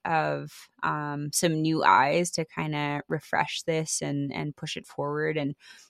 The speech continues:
and use a little bit of, um, I think, political strategy and, and, um, like, external communication strategy, which Matt, your, your team at Inge-, Indigenous Geographic has been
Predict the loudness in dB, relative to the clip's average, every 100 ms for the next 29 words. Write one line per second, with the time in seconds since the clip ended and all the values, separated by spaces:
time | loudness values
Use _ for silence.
0 | 0 2 6 6 6 4 6 4 4 4
1 | 6 4 -2 -8 -2 2 2 2 0 -2
2 | -8 _ _ _ -4 -4 -2 -4 -4 _
3 | 0 0 2 -2 -4 -2 4 4 4 0
4 | 0 2 2 0 -2 -2 -4 -4 -4 -6
5 | -8 -2 0 0 -2 -4 -4 -6 -4 -2
6 | -2 -4 -2 0 -2 -2 -4 -4 -4 -6
7 | -4 -4 -4 -2 2 2 0 -2 2 2
8 | 0 -4 -2 4 4 4 -6 -4 -2 -4
9 | -8 -14 -20 -6 -4 -2 -2 -2 -2 -2
10 | -4 -6 -6 -2 0 0 0 -2 -2 -2
11 | 2 4 4 2 -8 -8 -8 -4 -4